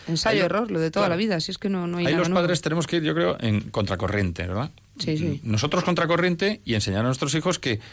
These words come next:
Speaker 2: que, bueno, que esto no funciona como lo que oímos, vemos muchas veces en televisión o se ven en las películas y tal, que todo sale bien a la primera o que hay que hacerlo todo muy rápido y muy bien, sino que hay que ir aprendiendo poco a poco.
Speaker 1: Efectivamente.
Speaker 2: Y eso se aprende,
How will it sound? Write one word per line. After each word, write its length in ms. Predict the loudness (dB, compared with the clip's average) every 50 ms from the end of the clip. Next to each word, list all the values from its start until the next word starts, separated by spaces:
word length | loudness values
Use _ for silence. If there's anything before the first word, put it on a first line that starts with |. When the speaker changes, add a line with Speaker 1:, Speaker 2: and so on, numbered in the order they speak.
| -20 -10 -6
Speaker 2:
que, 100 | -4 0
bueno, 220 | 0 0 0 0
que 100 | 0 -2
esto 220 | -2 -2 0 0
no 100 | 0 0
funciona 600 | 0 0 0 -2 0 0 0 2 2 4 2 2
como 440 | 2 0 0 2 2 4 2 2 2
lo 220 | 2 2 2 2 2
que 120 | 2 2
oímos, 300 | 2 2 2 2 2 0
vemos 460 | 0 -2 -2 -2 -2 -2 0 0 0 0
muchas 240 | 0 0 0 0
veces 240 | 0 0 0 0 0
en 80 | 0 0
televisión 640 | 0 0 0 0 0 0 2 4 4 4 4 4 2
o 80 | 0 -2
se 80 | -2 -2
ven 140 | -2 -2 -2
en 120 | -2 -2
las 140 | -2 -4 -4
películas 520 | -4 -2 -2 -2 -2 -2 -2 -2 0 0 0
y 60 | -2
tal, 160 | -2 -2 -2 -2
que 80 | -2 -2
todo 260 | 0 0 0 0 0
sale 220 | 0 0 0 0
bien 120 | 0 0 0
a 60 | 0
la 100 | 0 0
primera 460 | 0 0 0 0 0 0 0 0 0
o 160 | 0 0 -2
que 160 | -2 0 0
hay 120 | 0 0 0
que 100 | 0 0
hacerlo 280 | -2 0 0 0 0 0
todo 200 | 0 0 2 2
muy 140 | 2 2 2
rápido 300 | 0 0 0 0 0 2
y 40 |
muy 160 | 2 2 2 2
bien, 220 | 2 0 -2 -4 -10 -16 -18 -18 -18 -16 -10 -6
sino 360 | -2 0 2 2 2 2 0
que 220 | 0 0 0 0 2
hay 160 | 0 0 -2 0
que 420 | 0 0 0 0 0 -4 -8 -12 -10 -4 -2
ir 120 | 0 0
aprendiendo 540 | 0 0 -2 -2 -4 -4 -4 -4 -4 -4 -6 -8 -10
poco 180 | -8 -4 -4
a 40 | -2
poco. 100 | -2 -2
Speaker 1:
Efectivamente. 640 | -2 -2 0 0 2 2 2 2 2 0 0 0 0
Speaker 2:
Y 40 | 0
eso 140 | 2 2
se 100 | 2 2
aprende, 460 | 0 0 2 2 2 2 2 0 -2